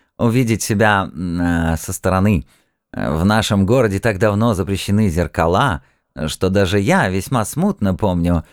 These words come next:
а, рассказы своей бабушки об этом, а, волшебстве отражения". "Кто же мог запретить целому городу столь обычную в обиходе вещь?" удивился я.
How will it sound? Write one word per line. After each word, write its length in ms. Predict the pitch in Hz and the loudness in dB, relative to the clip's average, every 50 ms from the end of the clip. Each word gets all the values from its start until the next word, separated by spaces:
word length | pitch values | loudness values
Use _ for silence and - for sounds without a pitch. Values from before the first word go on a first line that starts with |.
| _ _ _ _ - | _ _ _ _ -8
а, 320 | - 71 80 82 87 98 | -6 -4 -2 -2 0 0
рассказы 440 | 101 104 - - 113 98 90 85 87 | 0 -2 0 0 0 0 0 0 -2
своей 260 | - - 101 95 98 | -4 -2 -2 0 0
бабушки 560 | 95 127 160 170 151 117 107 95 - - 107 | 2 2 2 0 0 0 -4 -6 -6 -4 -2
об 220 | 98 85 87 82 98 | 0 0 0 0 0
этом, 420 | 98 - 101 92 92 90 85 - - _ _ _ _ - | 0 0 -2 -2 0 0 -2 -4 -6 _ _ _ _ -8
а, 340 | - 69 67 73 78 71 - - | -6 -4 -2 -2 -2 -4 -6 -6
волшебстве 840 | 73 87 101 107 107 - - 104 - - - - 107 101 117 117 110 | -4 0 0 0 0 0 -2 -2 -2 -6 -2 0 2 2 4 2 2
отражения". 800 | 98 - - 104 107 98 85 95 87 76 67 64 62 50 50 _ _ _ _ _ _ _ _ _ _ _ _ _ _ _ _ _ _ _ _ _ _ _ _ _ | 0 0 0 0 0 0 0 -2 -2 -2 -4 -8 -12 -16 -20 _ _ _ _ _ _ _ _ _ _ _ _ _ _ _ _ _ _ _ _ _ _ _ _ _
"Кто 220 | - - - 175 | -4 0 2 2
же 120 | 151 151 170 | 4 4 2
мог 200 | 165 156 104 82 | 2 0 0 0
запретить 560 | 117 127 - 131 139 135 135 - 147 - - | -2 -2 0 0 0 0 0 -2 -4 -4 -2
целому 440 | - - 135 127 113 101 104 101 98 | -2 0 2 2 4 2 2 0 0
городу 560 | 98 131 175 190 170 143 98 87 78 - - _ _ _ | 2 2 4 4 2 2 -2 -4 -6 -8 -12 _ _ _
столь 300 | - - - 123 123 120 | -18 -6 -2 0 2 4
обычную 520 | 113 113 113 139 - - - 151 156 147 | 2 4 2 0 -2 -2 -2 -2 0 0
в 40 | 135 | 0
обиходе 480 | 143 127 131 131 - - 143 131 147 160 | 0 0 -2 -2 -2 -2 0 0 0 0
вещь?" 260 | 147 117 80 - - | 2 0 -2 -2 -4
удивился 460 | 80 76 78 76 76 71 71 - 78 | -4 -4 -2 -2 -2 -2 -4 -4 -4
я. 180 | 71 69 64 | -4 -4 -4